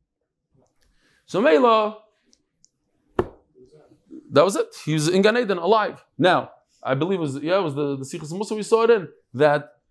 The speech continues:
we're talking about Aseret Simei Tshuva, Rosh Hashanah, people make, uh,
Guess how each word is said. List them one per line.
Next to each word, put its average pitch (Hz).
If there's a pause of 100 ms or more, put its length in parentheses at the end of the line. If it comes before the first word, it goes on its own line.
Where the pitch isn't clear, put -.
(120)
we're 131
talking 196
about 170
Aseret 151
Simei 156
Tshuva, 185
Rosh 139
Hashanah, 202
people 190
make, 185
uh, 165